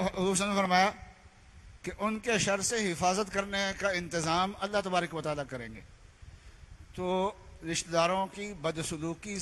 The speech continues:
के शर से बचने के लिए, बचना चाहे इंसान, तो उसका रास्ता यही है कि उनके साथ हुस्न सलूक आदमी करता रहे। वो जो बदसलूकी करेंगे, अल्लाह मियाँ खुद ही बदला लेंगे उससे, और उनके शर से अल्लाह ताला महफूज रखेंगे।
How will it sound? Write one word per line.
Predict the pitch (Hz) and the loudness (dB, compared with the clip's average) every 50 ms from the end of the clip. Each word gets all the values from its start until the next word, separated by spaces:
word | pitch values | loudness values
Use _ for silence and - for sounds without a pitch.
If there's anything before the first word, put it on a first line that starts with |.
| - - - - | -6 -6 -8 -8
के | - 165 165 165 170 175 175 185 165 | -6 -4 -2 -2 -2 -4 -4 -4 -4
शर | - - - 160 185 208 226 | -4 -2 0 0 0 0 0
से | 214 - 190 190 190 170 147 | 0 -2 -2 -4 -4 -4 -6
बचने | 151 - 180 170 180 180 | -6 -6 -4 -6 -6 -6
के | 165 151 147 | -6 -8 -10
लिए, | 127 113 107 110 101 - - - - - - - - - - - - - - - - | -10 -10 -14 -16 -16 -18 -18 -20 -20 -20 -20 -20 -20 -20 -20 -20 -20 -20 -20 -12 -6
बचना | 139 170 170 196 208 208 | -4 -4 0 2 2 2
चाहे | 202 202 190 185 180 170 | 4 4 2 4 2 0
इंसान, | 165 156 147 - 151 139 127 - - - - - - - - _ _ - - - - - | -2 -6 -6 -6 -6 -8 -8 -12 -16 -20 -20 -20 -20 -20 -20 _ _ -20 -20 -20 -16 -8
तो | - 180 | -6 -6
उसका | 165 - 185 175 170 170 165 | -2 0 2 4 6 6 6
रास्ता | 156 160 165 156 - - 185 | 4 4 4 2 2 0 -2
यही | 156 143 151 165 175 | -2 0 -2 -2 -2
है | 185 190 | -2 -2
कि | 175 170 | -2 -4
उनके | 175 180 180 180 | -6 -6 -4 -4
साथ | - 175 165 170 160 | -2 0 0 -2 -2
हुस्न | 147 147 139 - 160 160 | -4 -6 -6 -6 -6 -6
सलूक | 147 - 151 160 165 160 - - - - | -6 -6 -6 -6 -6 -6 -8 -10 -6 -4
आदमी | 147 147 147 160 160 | -2 -2 -2 -2 -4
करता | 139 - 139 131 131 156 160 | -4 -4 -6 -4 -2 -2 -2
रहे। | 160 165 175 185 190 - - - - - - - - - | 0 0 0 -2 -4 -6 -12 -20 -20 -20 -20 -20 -20 -8
वो | 214 247 247 | -4 -4 -2
जो | 220 220 | 0 0
बदसलूकी | 202 190 185 170 - 185 190 185 - 208 | 0 0 0 0 -2 -4 -4 -4 -4 -6
करेंगे, | 175 190 190 190 196 196 208 | -2 -2 -2 -2 0 -2 -2
अल्लाह | 214 190 180 180 185 | -2 -2 -2 -4 -4
मियाँ | 180 185 190 185 | -2 -2 -4 -4
खुद | 180 175 170 | -2 -4 -2
ही | 175 | -2
बदला | 160 151 143 135 131 | -2 -2 -4 -4 -6
लेंगे | 120 110 113 110 110 | -8 -10 -12 -14 -16
उससे, | 107 - - - - - - - - - - - - - - - - - - - - - - - - - - - - - - - - - - - - - - - - | -14 -16 -16 -16 -18 -20 -20 -20 -20 -20 -20 -20 -20 -20 -20 -20 -20 -20 -20 -20 -20 -20 -20 -20 -20 -20 -20 -20 -20 -20 -20 -20 -20 -20 -20 -20 -20 -20 -14 -6 0
और | 160 160 165 170 170 180 180 | 2 4 4 4 4 2 0
उनके | 196 208 208 - 233 208 | -4 -6 -2 0 2 2
शर | - - 202 196 202 | 2 2 2 0 0
से | 185 - 226 226 | 0 0 0 0
अल्लाह | 214 202 196 190 | 0 0 0 0
ताला | 185 190 196 190 | 2 2 0 0
महफूज | 185 180 170 - 170 170 156 151 | 0 0 -2 -2 -4 -6 -6 -6
रखेंगे। | 135 131 - - 127 120 - - | -8 -10 -12 -16 -18 -18 -20 -20